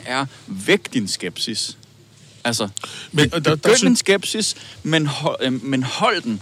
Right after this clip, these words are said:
Speaker 1: Lad, skepsis er ikke bare at pege på nogen, og så være mis-, mistroisk over for dem, og så råb, pege på dem og råbe skyldig. Skepsis er netop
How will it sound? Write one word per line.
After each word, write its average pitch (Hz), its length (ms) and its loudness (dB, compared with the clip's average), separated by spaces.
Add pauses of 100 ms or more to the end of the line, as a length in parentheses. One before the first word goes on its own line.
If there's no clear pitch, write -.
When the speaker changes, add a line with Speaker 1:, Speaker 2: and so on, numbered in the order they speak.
(240)
Speaker 1:
Lad, 135 280 0
skepsis 202 460 0
er 180 80 0
ikke 165 180 0
bare 139 320 0
at 131 80 -10
pege 160 260 0
på 190 100 -6
nogen, 143 240 -2
og 143 80 -4
så 143 100 -6
være 143 140 0
mis-, 143 340 -2
mistroisk 156 540 -2
over 139 140 2
for 127 180 2
dem, 139 180 -4 (440)
og 143 100 2
så 147 100 4 (200)
råb, 165 200 4 (260)
pege 156 200 2
på 143 140 2
dem 143 100 -4
og 120 120 -4
råbe 113 180 0
skyldig. 151 480 4 (800)
Skepsis 208 580 0 (100)
er 139 240 0
netop 135 420 2